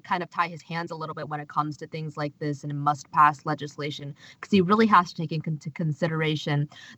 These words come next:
the desires of, you know, those on the right. But he's also playing kind of a balancing act because a lot of their needs of those,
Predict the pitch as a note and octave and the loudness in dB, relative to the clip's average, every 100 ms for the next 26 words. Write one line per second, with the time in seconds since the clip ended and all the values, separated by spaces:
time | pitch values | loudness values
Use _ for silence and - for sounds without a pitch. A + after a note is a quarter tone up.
0 | _ E3+ D3+ D3+ D3+ C#3+ D#3 D#3+ D#3+ D#3 | _ 6 8 8 4 0 6 8 8 4
1 | D#3 D3 - D3+ D3 D3 D3 - D#3+ D3 | -4 -6 -6 -4 -2 -4 -8 -8 -6 -4
2 | D#3+ D#3+ D#3 D3 D3 E3+ G#3 E3 - - | -2 -4 -2 -4 -2 4 4 4 -6 -20
3 | - - A#3+ A3 - E4+ E4+ B3+ A3+ G3 | -16 4 4 6 6 6 4 0 0 0
4 | F#3+ F#3 F3 E3+ F3+ F3+ F3+ E3+ D#3+ D3+ | -2 -2 -2 -2 2 2 0 -4 -4 -6
5 | _ D#3 - D#3+ D#3 C#3+ E3+ E3+ E3 E3+ | _ -10 -8 -6 -6 0 0 0 -2 -4
6 | F3 F#3 G3 - - E3+ E3 E3 E3 E3 | 0 0 -2 -6 -4 -4 -2 -6 -6 -8
7 | D3+ | -12